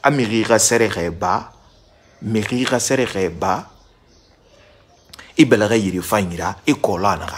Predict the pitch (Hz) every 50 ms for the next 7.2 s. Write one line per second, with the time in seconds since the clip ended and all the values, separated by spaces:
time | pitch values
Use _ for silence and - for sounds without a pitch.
0 | - - - - - 82 - - - _ _ _ - _ _ _ _ _ _ _
1 | _ _ _ _ _ _ _ _ _ _ _ 92 95 123 156 185 - - - -
2 | _ _ _ _ _ _ - - 170 165 170 160 170 170 165 156 180 226 233 214
3 | - - - 139 135 139 135 139 - - 220 220 226 226 - - - - _ _
4 | _ _ _ _ _ _ _ _ _ _ _ _ - 117 123 147 202 262 247 -
5 | - - - - - 156 135 156 160 165 190 240 233 190 - 135 127 151 170 165
6 | 156 127 - - - - - - _ _ _ - 120 143 143 151 170 214 262 269
7 | 269 262 247